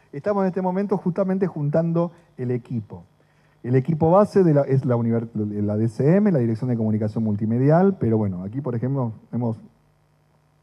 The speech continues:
ya venido a este foro un nuevo amigo y un nuevo compañero que se sumó, que es un gran infografista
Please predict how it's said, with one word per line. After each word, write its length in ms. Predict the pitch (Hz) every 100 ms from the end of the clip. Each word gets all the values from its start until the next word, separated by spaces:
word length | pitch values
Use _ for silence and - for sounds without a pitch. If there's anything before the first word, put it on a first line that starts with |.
| _
ya 160 | 104 110
venido 320 | 107 110 120
a 40 | 110
este 160 | 104
foro 460 | 104 131 147 160 165 - _ _ _ _ _ _ _ _ _ -
un 180 | 127
nuevo 280 | 151 196 175
amigo 440 | 156 165 180 185 160
y 100 | 120
un 420 | 113 104 113 123
nuevo 300 | 143 160 135
compañero 440 | 131 127 135 160
que 60 | 135
se 200 | - 110
sumó, 320 | - - 165
que 80 | 156
es 100 | -
un 100 | 120
gran 180 | 147 175
infografista 1000 | 151 127 120 113 - 151 - 151 160